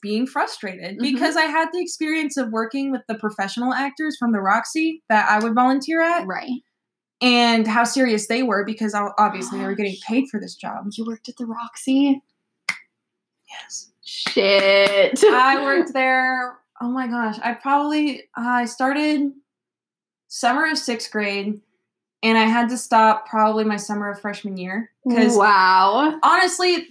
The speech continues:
Speaker 1: the politics that were in that were bananas. And the,
Speaker 2: Believe it.
Speaker 1: the people who owned the Roxy, they were terrible people at that time. Uh, they're
Speaker 2: Yeah.
Speaker 1: never gonna listen to this, so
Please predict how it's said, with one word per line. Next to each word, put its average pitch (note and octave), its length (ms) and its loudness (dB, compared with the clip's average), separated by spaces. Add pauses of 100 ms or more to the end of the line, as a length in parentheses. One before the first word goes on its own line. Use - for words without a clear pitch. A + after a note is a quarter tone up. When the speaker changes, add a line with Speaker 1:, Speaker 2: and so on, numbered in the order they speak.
Speaker 1:
the C4 100 -2
politics D4+ 640 0
that C4+ 160 4
were B3+ 100 2
in A#3 220 -4
that A#3 240 0
were A3 140 -4
bananas. G3+ 520 -4
And A3+ 180 0
the, G#3 60 2
Speaker 2:
Believe F3+ 160 -6
it. F3 220 -10
Speaker 1:
the C4 80 0
people D4 360 -4
who C4 180 0
owned A3+ 280 0
the A3 80 -2
Roxy, A3 520 0
they A3 160 -2
were A#3+ 440 -2
terrible A3 380 -2
people F#3+ 360 -6
at F#3 160 -4
that F#3 200 -4
time. F#3+ 420 -6 (760)
Uh, G3+ 60 -2 (100)
they're A3 140 6
Speaker 2:
Yeah. G#3+ 140 4
Speaker 1:
never G3+ 160 4
gonna G3 240 0
listen F3+ 280 -4
to F3+ 80 -6
this, F3+ 300 -4
so F3 560 -4